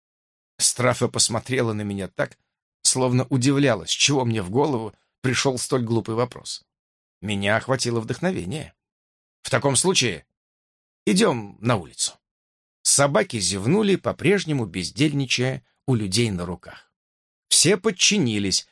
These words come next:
почти не задавая вопросов. Я ценю это в людях, когда хочу чего-то от них добиться. «Мы на улице», — сообщила лунная гниль. «Что дальше?» «Отправимся туда,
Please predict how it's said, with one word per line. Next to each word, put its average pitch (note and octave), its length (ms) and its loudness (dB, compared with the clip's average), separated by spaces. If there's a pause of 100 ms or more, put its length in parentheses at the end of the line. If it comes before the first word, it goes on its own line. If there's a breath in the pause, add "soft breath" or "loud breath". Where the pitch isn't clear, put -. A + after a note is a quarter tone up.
(140)
почти B2+ 400 2
не F3+ 120 4
задавая A#2+ 520 2
вопросов. - 640 -6 (380)
Я E3+ 540 4
ценю G#3 600 2
это F2+ 300 -6
в E2 80 -18
людях, A#2 420 -2 (360)
когда B2+ 560 2
хочу C#3 420 -2
чего-то B2+ 360 -2
от A#2 120 -4
них G2+ 140 -8
добиться. - 480 -4 (540)
«Мы F3+ 200 4
на A#3+ 200 2
улице», — C4+ 560 0 (420)
сообщила G2+ 520 0
лунная A#2 400 0
гниль. A2+ 320 -8 (220)
«Что - 300 2
дальше?» A2+ 580 -2 (580)
«Отправимся D3+ 840 2
туда, A2+ 560 -2